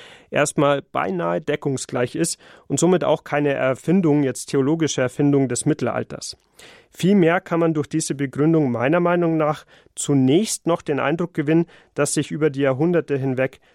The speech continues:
letztlich zumindest eines der biblischen Argumente des Paulus für den Zölibat durchaus aus solch einem theologischen Beweggrund dann im Mittelalter letztlich sogar durchgesetzt hat.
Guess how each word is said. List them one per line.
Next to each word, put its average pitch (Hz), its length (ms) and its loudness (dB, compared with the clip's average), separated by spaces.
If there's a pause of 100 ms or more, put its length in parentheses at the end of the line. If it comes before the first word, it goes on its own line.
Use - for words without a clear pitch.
(120)
letztlich - 760 -4 (320)
zumindest 151 560 0
eines 151 300 0
der 143 100 -2
biblischen 143 460 -4
Argumente 127 500 -2
des 120 160 -6
Paulus 131 400 -2
für 139 180 -2
den 127 180 0
Zölibat 123 580 -2 (560)
durchaus 147 880 0
aus 131 200 -6
solch 151 300 -2
einem 135 120 -2
theologischen 139 640 -4
Beweggrund 135 600 -2
dann 131 160 2
im 127 240 -2
Mittelalter 156 540 0
letztlich 139 480 -2
sogar 135 240 -2
durchgesetzt - 760 -6
hat. 123 200 -8